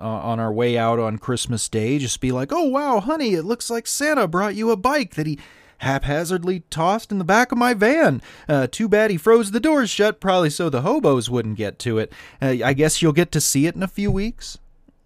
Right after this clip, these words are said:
And then, and I thought, either way, you know, either of those ways that I do it, she's gonna go back to school and tell her friends that Santa brought her a bike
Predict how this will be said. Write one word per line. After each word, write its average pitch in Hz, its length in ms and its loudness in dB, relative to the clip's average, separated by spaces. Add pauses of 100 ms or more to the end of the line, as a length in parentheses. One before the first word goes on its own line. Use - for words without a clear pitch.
And - 1080 -18
then, 196 240 -6 (1300)
and 160 120 -2
I 170 40 -2
thought, 202 200 2
either 196 340 4
way, 104 480 -2 (840)
you 160 100 -2
know, 160 460 0
either 233 340 4
of 143 120 0
those 135 300 2
ways 104 360 -6
that 107 100 -10
I 90 120 -10
do 117 260 -8
it, 147 100 -2
she's - 240 0
gonna 254 160 2
go 165 220 0
back 175 220 4
to 147 80 -4
school 123 600 -2 (380)
and 117 160 -12
tell 160 240 0
her 190 100 0
friends 139 560 2
that 110 140 -10
Santa 139 580 0 (560)
brought 127 260 2
her 196 120 2
a 175 40 0
bike 139 540 4